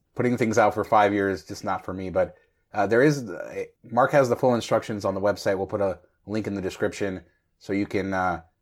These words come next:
see exactly how to do it and exactly how it works. But it's certainly a way to at least lock it in for the next year without too much hassle, without having to, to remember too much stuff. And, uh, if you do use the link, it does help support the, uh, show too if you click through from that article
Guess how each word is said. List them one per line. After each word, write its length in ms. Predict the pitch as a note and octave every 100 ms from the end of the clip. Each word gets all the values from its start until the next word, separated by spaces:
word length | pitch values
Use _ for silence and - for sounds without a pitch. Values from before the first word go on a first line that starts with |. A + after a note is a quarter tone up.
| _
see 200 | - A2
exactly 500 | F#2+ G#2+ G#2 A2 G#2
how 160 | G#2
to 80 | F#2+
do 180 | F2+ G#2+
it 220 | G#2 G2
and 420 | E2+ F2+ F2+ F#2 -
exactly 420 | F#2+ F#2 G#2 G#2
how 160 | F#2+ F#2
it 80 | F2
works. 300 | B2 A#2 -
But 300 | G#2 F2+ - _ -
it's 120 | G#2
certainly 280 | D3 E3 C#3
a 60 |
way 180 | A#2 A2
to 60 | G#2+
at 120 | G2
least 200 | A#2 -
lock 220 | G#2+ G#2
it 60 | G#2
in 180 | G2+ F#2+ _ _
for 100 | A2
the 80 | G#2+
next 280 | G#2+ -
year 120 | A#2+ G#2+
without 280 | G2+ G2+
too 120 | - A2
much 160 | G2+
hassle, 540 | - G2 - G2+ G2 _ _ _ -
without 200 | G2+ G2
having 260 | G2 G2 F#2+
to, 240 | F#2+ F2 _ _ _
to 80 | -
remember 320 | G2+ G2 F#2+
too 160 | F2 -
much 180 | F#2+ E2+
stuff. 300 | - A#2 A2+ - _ _ _
And, 240 | - G#2+ G#2
uh, 100 | G#2
if 100 | G2+
you 80 | A2
do 160 | A2+ E3
use 240 | B2+ A2
the 80 | G#2
link, 340 | G2 A2 - _ _
it 60 | -
does 180 | G#2+ -
help 160 | G2
support 360 | - F#2+ F#2+ F#2
the, 280 | F#2 F2+ F2+
uh, 80 |
show 220 | E2 G#2 G#2
too 180 | -
if 100 | G#2+
you 60 | F#2
click 220 | - F#2+
through 200 | - F#2+
from 180 | F2 F2+
that 140 | F2
article 480 | F2 F#2+ F#2+ G2+ -